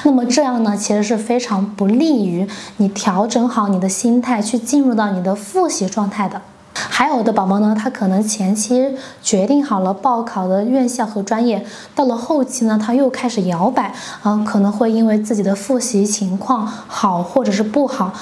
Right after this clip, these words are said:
在想说我要不要，啊，考另外一个学校好一些啊，或者是说我换一个专业会不会好考一点啊？其实这样呢，都是很不可取的。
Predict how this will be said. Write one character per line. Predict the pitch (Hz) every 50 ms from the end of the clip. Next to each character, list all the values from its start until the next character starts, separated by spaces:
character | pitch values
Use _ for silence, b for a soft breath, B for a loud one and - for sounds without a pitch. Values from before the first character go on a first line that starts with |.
| B B B - -
在 | - 240 214
想 | 214 214 - 196 180 175
说 | 180 - 202
我 | 196 190 190
要 | 214 220
不 | 214 214 214
要， | 208 208 196 202 B B B B
啊， | - 202 196
考 | - - - 196 180
另 | 196 240 277 285 262
外 | 233 214 190
一 | 190
个 | 190 202
学 | 196 - - 185
校 | 180 - - 208
好 | 202 - - 185 175 175
一 | 185 190
些 | 190 - 208 190
啊， | 185 180 190 190 B B B B -
或 | - 240 214
者 | 208
是 | 208 - 220
说 | 208 220 208
我 | 202 185 175
换 | 175 - - 262 240 214
一 | 190
个 | 185 202
专 | 196 - - 208 208 226
业 | 240 233
会 | 208 214 247 220
不 | 208 208 214
会 | 208
好 | 208 - 196 208
考 | 208 - - 202 185 175
一 | 196 208
点 | 208 196 180
啊？ | 180 190 190 B B B B
其 | - - - 233
实 | 240 240 233
这 | 233 - 311
样 | 294 269 247 220
呢， | 214 196 196
都 | 196 233 240
是 | 233 240 254
很 | - - 196 185
不 | 175 - 240
可 | - - 233
取 | 226 226 - - 208 175
的。 | 175 180 170